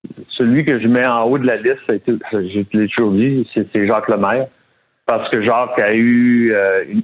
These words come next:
une longue carrière, il comprenait le hockey, il était capable de, de jouer dans les deux sens. Il a, il a dû jouer dans les deux sens à patinoire.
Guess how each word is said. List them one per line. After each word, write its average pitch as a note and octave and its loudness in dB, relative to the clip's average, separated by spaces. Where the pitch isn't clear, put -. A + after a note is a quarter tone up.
une D#4 -4
longue A2+ 0
carrière, G#2+ 0
il G2 -14
comprenait G#2+ -2
le A#2+ 2
hockey, A#2+ 2
il A2 4
était G2+ -2
capable B2 -2
de, G#2+ 2
de G2 0
jouer A2+ 0
dans A2+ 0
les A2 0
deux G#2 0
sens. A2+ -2
Il G#2 0
a, G2+ 2
il G#2+ 0
a G2+ 0
dû C3 2
jouer A#2+ 2
dans A#2+ 0
les G#2+ 0
deux G#2 0
sens A2 -2
à G#2+ 0
patinoire. G2+ -2